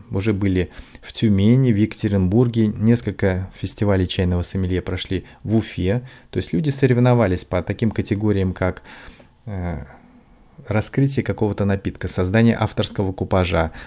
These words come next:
подача, э, к чаю чайных закусок, а даже мода чайного сомелье, то есть как человек выглядит. То есть очень много факторов, которые мы используем для того, чтобы развить эту новую профессию. Я надеюсь, что скоро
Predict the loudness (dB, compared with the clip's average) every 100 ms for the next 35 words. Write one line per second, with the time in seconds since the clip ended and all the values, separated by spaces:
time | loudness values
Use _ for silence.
0 | -6 0 4 4 4 4 0 0 -12 -20
1 | -20 -6 -4 -4 -2 4 6 6 4 0
2 | 2 2 2 0 0 -4 -4 -8 -12 -18
3 | -20 -12 -6 0 2 2 2 -2 -16 _
4 | -16 -4 4 6 6 4 4 2 2 0
5 | -2 -2 0 -2 -4 -6 -4 -4 0 0
6 | 2 0 0 0 0 -4 -10 -14 -20 -20
7 | -8 -4 -4 0 2 2 2 2 0 2
8 | -4 -2 -4 0 0 0 0 -2 -2 -2
9 | 0 -4 -6 -10 -18 -20 -20 -20 -8 -6
10 | -2 2 2 2 -2 0 0 0 -6 -14
11 | -4 -2 0 -2 -2 -2 0 0 0 -4
12 | -2 2 4 2 0 -2 -2 -6 -8 -8
13 | -10 -12 -18 _ _ 0 2 2 2 -2
14 | -2 -4 -4 0 4 4